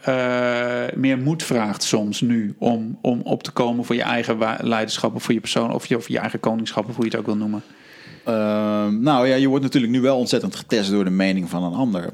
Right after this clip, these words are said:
Speaker 1: Ja.
Speaker 2: Kijk, ehm, ik, eh, het is wel echt zo grappig, weet je. Ik zie dat echt, als je gewoon, er is geen enkel wetenschappelijk onderzoek dat die mondkapjes heeft, eh,
Speaker 1: Ja.
Speaker 2: bevestigd.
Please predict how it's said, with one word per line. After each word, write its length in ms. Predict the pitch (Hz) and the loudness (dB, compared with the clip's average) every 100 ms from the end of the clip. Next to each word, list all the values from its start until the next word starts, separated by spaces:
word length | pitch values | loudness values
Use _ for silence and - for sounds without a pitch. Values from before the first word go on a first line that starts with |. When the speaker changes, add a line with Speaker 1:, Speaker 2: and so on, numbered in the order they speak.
| 123 | -4
Speaker 1:
Ja. 200 | 117 - - - - - - _ _ | -4 -6 -14 -20 -20 -20 -20 _ _
Speaker 2:
Kijk, 340 | 107 101 98 | -2 0 0
ehm, 500 | 104 98 98 98 95 92 92 - _ | 0 2 2 2 0 0 -2 -8 _
ik, 260 | - 98 - | -6 -4 -4
eh, 240 | 95 - | -4 -4
het 100 | 85 | -4
is 60 | 98 | 0
wel 140 | 104 | 0
echt 180 | 101 - | 0 -2
zo 180 | - 98 | 0 0
grappig, 300 | 101 95 87 | 0 -2 0
weet 240 | 92 87 - | 0 0 0
je. 220 | 90 80 | -2 -2
Ik 120 | 101 | -4
zie 140 | - 104 | -4 -2
dat 120 | 92 | 0
echt, 300 | 92 98 - - | -2 -4 -12 -10
als 100 | 107 | -6
je 60 | - | -4
gewoon, 220 | 98 90 | -2 -2
er 60 | 101 | -2
is 60 | |
geen 180 | - 127 | -2 -2
enkel 300 | 185 160 143 | 0 0 2
wetenschappelijk 580 | 127 127 - 135 101 107 | 2 0 -2 -2 0 -2
onderzoek 420 | 139 127 113 104 | -2 2 0 0
dat 120 | 110 | -2
die 80 | 113 | 0
mondkapjes 800 | 107 101 - 87 - - - - - _ _ _ | 0 0 -2 -4 -6 -10 -10 -12 -18 _ _ _
heeft, 440 | - 90 - - - | -6 -6 -6 -16 -12
eh, 160 | - 82 | -4 -2
Speaker 1:
Ja. 120 | 82 | -2
Speaker 2:
bevestigd. 720 | 85 - 95 - - - - | -4 -4 -4 -4 -10 -14 -20